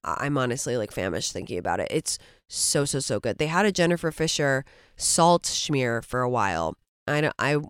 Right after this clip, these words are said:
obviously wanna do, like, a collab with them and do a schmear, but I don't know what mine would be. I guess it would be, like, a cinnamon one or, like, a pumpkin <laughs> spice one. I don't know. When we went, when me and Baja went, we actually had a Lucky Charms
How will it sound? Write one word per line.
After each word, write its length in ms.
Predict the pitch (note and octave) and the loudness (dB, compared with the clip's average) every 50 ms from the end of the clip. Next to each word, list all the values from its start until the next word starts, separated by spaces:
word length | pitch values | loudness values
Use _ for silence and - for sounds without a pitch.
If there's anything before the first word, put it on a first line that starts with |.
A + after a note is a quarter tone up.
| - _ _ | -10 _ _
obviously 440 | C#3+ D3+ D3+ D#3 D3+ D3 - C#3+ C3+ | 2 2 4 2 0 0 0 0 0
wanna 240 | C3 B2+ B2+ A#2+ A2 | 0 0 0 0 -2
do, 160 | B2 A#2+ G#2+ | -2 -2 -2
like, 200 | G#2+ A2 - - | -2 -4 -6 -8
a 40 | - | -14
collab 380 | - - B2 A2+ G2 F2+ - | -10 -6 -4 -2 -2 -2 -2
with 100 | A2 G#2+ | -4 -6
them 120 | A2 G2+ G#2 | -4 -4 -4
and 80 | F#2+ | -2
do 100 | E2+ F#2+ | -2 -2
a 40 | F#2+ | -4
schmear, 320 | G2+ - - G2 F#2 F#2 | -4 -6 -6 -6 -6 -4
but 120 | - - A2+ | -4 -4 -4
I 80 | A#2 | -4
don't 140 | A#2+ C3+ B2+ | -2 -2 -2
know 120 | A#2+ A#2 A2 | 0 0 -2
what 140 | F#2+ F#2+ | -2 -2
mine 140 | B2 A#2+ A2 | -2 -2 -2
would 120 | A2+ A#2 G#2+ | -4 -4 -2
be. 100 | G#2+ - | 0 0
I 80 | G3+ | 2
guess 200 | A3 C#4 C#4+ - | 2 2 2 4
it 40 | C#4 | 2
would 120 | A#3 F3+ | 2 2
be, 120 | C#3 C3 B2 | 2 0 -2
like, 120 | A#2 - | -2 -4
a 40 | G2+ | -6
cinnamon 440 | - - - F#2+ F2+ F2 F2 F2 E2 | -8 -8 -6 -6 -6 -4 -4 -4 -4
one 240 | C2+ A#1 C#2+ F#2 - - - - - - - - - - - - - _ - - - | -6 -6 -6 -8 -10 -12 -20 -20 -20 -20 -16 -12 -12 -12 -12 -14 -18 _ -14 -6 -2
or, 120 | C#3 C#3 | 0 0
like, 200 | C3 A2 G#2 - | 2 0 0 0
a 180 | A#2 G2 F2+ - - _ _ _ _ _ _ _ | -2 -2 -2 -4 -8 _ _ _ _ _ _ _
pumpkin 380 | - - C3+ B2 - - C3 C#3 | -8 -6 -6 -6 -6 -8 -6 -6
<laughs> 20 | |
spice 420 | - - - - - - - - - | 0 2 2 2 0 -4 -12 -16 -18
one. 120 | - - - - _ _ - | -18 -20 -20 -20 _ _ -10
I 60 | E3+ | -10
don't 180 | - - - | -10 -10 -16
know. 920 | - - - - - _ _ - G#3 G3 D4+ E4+ F4 E4 D#4+ D#4 D4+ C#4 - - | -18 -16 -16 -16 -16 _ _ -10 -6 -2 0 0 0 0 0 0 -2 -2 -2 2
When 220 | F#3 F#3+ G3 G#3 | 4 6 6 6
we 140 | A3 A3+ A3+ | 6 6 6
went, 380 | G#3 G#3+ A3 G#3 F#3 F#3+ F#3+ | 6 8 8 8 6 6 4
when 140 | - F#3 F#3+ | 2 2 2
me 80 | F#3+ G3 | 4 2
and 120 | G3 F#3 | 2 4
Baja 300 | D#3+ D3+ D#3 E3 D#3+ E3+ | 6 6 6 6 4 4
went, 220 | D#3+ D#3+ D3+ C#3+ - | 4 4 2 2 0
we 120 | D3+ D3+ | 2 2
actually 300 | C#3+ C#3 C#3+ - - E3 | 2 2 2 0 0 0
had 140 | E3 D#3+ D3+ | 2 2 2
a 60 | D3 | 2
Lucky 400 | C#3+ C#3 C#3 C#3 - - C#3+ C3+ | 2 2 0 0 0 -2 -4 -2
Charms 600 | - - - C#3+ C#3 C3 B2 G#2 G#2+ A2 - - | -2 -4 -4 -2 -2 0 0 -2 -4 -6 -8 -10